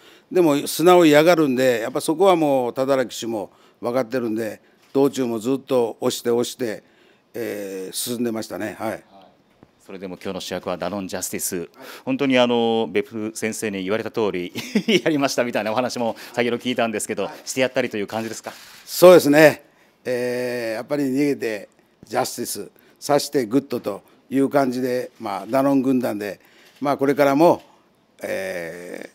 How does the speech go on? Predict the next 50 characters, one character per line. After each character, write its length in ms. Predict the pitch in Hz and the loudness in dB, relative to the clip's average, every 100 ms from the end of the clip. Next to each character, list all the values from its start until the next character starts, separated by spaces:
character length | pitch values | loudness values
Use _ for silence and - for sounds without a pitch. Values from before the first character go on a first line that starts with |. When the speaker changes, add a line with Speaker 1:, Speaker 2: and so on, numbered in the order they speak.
| - | -8
Speaker 1:
ー、 40 | |
行 80 | 123 | -2
け 100 | 131 | -2
る 80 | 110 | -2
と 140 | 131 | 0
こ 80 | 143 | 2
ろ 80 | 127 | 2
が 100 | 113 | 4
あ 60 | |
れ 100 | 170 | 2
ば 220 | 151 104 - _ _ | 2 -4 -8 _ _
挑 160 | 139 123 | 0 0
戦 200 | 123 120 | -2 -2
し 40 | |
た 140 | 151 | 0
い 40 | 147 | 2
と 100 | 147 | 0
は 40 | |
思 120 | 110 | 0
っ 20 | 110 | -4
て 100 | 107 | -4
ま 100 | 120 | -4
す。 280 | - - _ _ - _ _ - | -6 -10 _ _ -20 _ _ -20
Speaker 2:
ま 60 | 104 | -20
あ、 40 | - | -18
重 160 | 101 | -12
賞 240 | 135 - 131 | -10 -2 0
初 200 | 131 127 | 0 -2
勝 200 | - 160 | -2 -2
利 60 | |
っ 40 | 123 | -2
て 60 | |
嬉 180 | 110 165 | -6 -4
し 40 | 226 | -2
い 40 | |
で 60 | 208 | -2
す 60 | |
よ 80 | 135 | -2
ね、 80 | 151 | -4
ジ 80 | 131 | -6
ャ 20 | |
ス 80 | - | -8
テ 80 | |
ィ 40 | 107 | -16
ス。 100 | - - - - - | -20 -20 -20 -20 -10
Speaker 1:
そ 240 | - 214 | 6 10
う 20 | |
で 80 | 294 | 12
す 140 | 170 160 | 10 8
ね。 340 | 175 170 - | 10 10 6